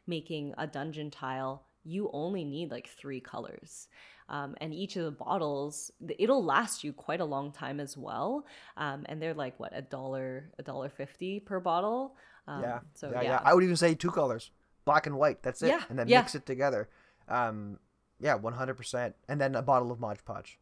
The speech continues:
Speaker 2: would pr-, be the third
Speaker 1: Yes.
Speaker 2: bottle. <laughs>
Speaker 1: So that, that would be the one thing, especially working with foam, is some way to finish it off, because the,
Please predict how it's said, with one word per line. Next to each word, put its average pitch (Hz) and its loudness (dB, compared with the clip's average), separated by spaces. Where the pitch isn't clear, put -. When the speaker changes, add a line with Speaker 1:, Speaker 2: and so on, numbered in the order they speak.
Speaker 2:
would 117 -8
pr-, 123 -4
be 120 -6
the 120 -4
third 180 -4
Speaker 1:
Yes. 151 2
Speaker 2:
bottle. - -8
<laughs> - -6
Speaker 1:
So 226 6
that, 220 10
that 233 10
would 233 4
be 254 4
the 233 8
one 202 6
thing, 190 2
especially 175 2
working 160 -4
with 156 -6
foam, 156 -2
is 175 -6
some 180 -2
way 165 0
to 156 -4
finish 175 -6
it 165 -2
off, 156 -2
because 180 -2
the, 175 -4